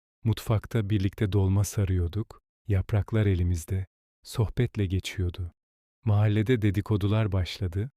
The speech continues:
Komşular bakış atıyordu ama biz umursamadık. "Biz mutluyuz, gerisi önemli değil," diyordu Ece gülerek. Zorluklar kaçınılmazdı. Ailem öğrendiğinde, annem telefonda ağladı, babam kızdı. "Bu ne biçim ilişki oğlum?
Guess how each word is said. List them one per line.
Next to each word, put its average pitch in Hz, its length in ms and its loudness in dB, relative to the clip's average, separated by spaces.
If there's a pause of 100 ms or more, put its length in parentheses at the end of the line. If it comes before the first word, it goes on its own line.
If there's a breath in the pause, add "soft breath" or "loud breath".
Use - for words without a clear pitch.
Komşular 101 580 -2
bakış - 320 -2
atıyordu 95 440 -2
ama 98 260 0
biz 92 160 -4
umursamadık. 92 840 -2 (420)
"Biz 123 200 -2
mutluyuz, 107 600 0
gerisi 98 380 0
önemli 98 440 2
değil," 92 380 -2
diyordu 90 380 0
Ece 90 280 -2
gülerek. 85 640 -4 (320)
Zorluklar 110 600 2
kaçınılmazdı. 104 880 0 (520)
Ailem 113 400 4
öğrendiğinde, 104 800 4 (400)
annem 113 340 4
telefonda 110 600 4
ağladı, 98 640 0
babam 104 300 2
kızdı. 87 500 -4 (420)
"Bu 113 120 4
ne 120 140 4
biçim 110 280 0
ilişki 92 420 -2
oğlum? 92 340 0